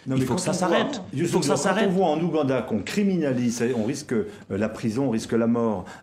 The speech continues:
Speaker 1: euh, pour, euh, faits homosexuels, vous, vous retranchez derrière simplement le droit des États à faire leur
Speaker 2: Mais est-ce
Speaker 1: réglementation.
Speaker 2: que, est-ce que, euh, en Ouganda, on a parlé de ces enfants qui meurent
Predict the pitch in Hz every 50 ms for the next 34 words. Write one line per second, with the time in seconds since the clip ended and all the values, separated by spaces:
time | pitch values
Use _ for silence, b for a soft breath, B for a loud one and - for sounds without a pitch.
0 | B - 95 92 92 - - - 113 104 92 98 92 - - - 127 123 120 113
1 | 104 113 110 110 104 98 - - - 117 139 170 175 170 170 B B B B -
2 | 101 92 101 123 139 135 120 113 107 123 139 135 131 143 120 - 139 123 - -
3 | 185 139 139 131 131 123 123 131 117 - 123 117 135 156 143 120 104 104 107 147
4 | 143 135 123 110 113 117 117 - 147 160 175 170 151 123 - - 131 123 123 120
5 | 107 117 113 113 120 117 120 - 120 117 - 175 170 - 156 160 175 180 - -
6 | 165 151 - - 165 170 156 151 151 143 135 123 123 127 120 117 113 110 107 104
7 | 98 98 98 95 92 - - 123 127 127 135 123 123 131 127 123 120 120 113 107
8 | - - - - - 127 131 131 131 131 - 143 123 131 135 127 127 123 - 135
9 | 123 110 127 127 117 - 135 131 - - 127 120 117 127 131 123 107 92